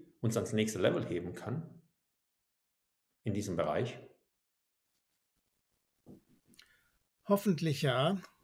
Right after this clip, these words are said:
Speaker 2: Ähm, aber nochmal, Digitalisierung, K H Z G, Geld dabei, das sind Werkzeuge, das sind, sind Instrumente.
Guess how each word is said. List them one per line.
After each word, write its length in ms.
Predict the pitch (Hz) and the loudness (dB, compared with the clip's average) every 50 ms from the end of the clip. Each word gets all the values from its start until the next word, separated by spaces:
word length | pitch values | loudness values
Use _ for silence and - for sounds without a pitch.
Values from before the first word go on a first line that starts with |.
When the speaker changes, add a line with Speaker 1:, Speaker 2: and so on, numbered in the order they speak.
| _ _ _ - - - | _ _ _ -20 -12 -4
Speaker 2:
Ähm, 560 | - 147 139 143 143 143 147 147 143 156 151 - - - | -2 0 2 2 2 2 2 2 0 -2 -2 -6 -6 -2
aber 160 | 196 156 151 | 0 0 2
nochmal, 500 | 147 139 123 156 170 180 175 160 143 139 - - - | 2 2 2 4 4 4 4 2 0 -4 -10 -10 -8
Digitalisierung, 680 | 170 147 - - - 156 156 151 135 139 160 160 160 147 | -6 -4 -4 -2 -2 0 0 0 0 0 0 0 0 0
K 100 | - 147 | 0 0
H 100 | 151 151 | 0 0
Z 220 | 147 160 151 - | 0 -4 -6 -4
G, 240 | - 156 151 156 151 | -2 -2 0 0 0
Geld 260 | 147 147 139 156 151 | 0 0 0 0 0
dabei, 320 | 165 156 151 151 151 151 156 | -2 -2 -2 -2 -2 -2 0
das 200 | 156 156 139 - | -2 -2 -2 -2
sind 180 | 165 143 131 | -2 -2 0
Werkzeuge, 420 | 135 135 143 147 143 - - 143 147 | 0 0 0 -2 -4 -6 -4 -2 -2
das 100 | 139 143 | -2 -2
sind, 180 | - 180 147 139 | -2 -4 -4 -2
sind 240 | - 160 147 143 | -2 -2 -4 -4
Instrumente. 840 | - 160 143 139 - - 143 139 139 151 170 170 - 147 165 196 | -4 -6 -6 -6 -6 -4 -2 0 2 2 2 2 0 0 -2 -2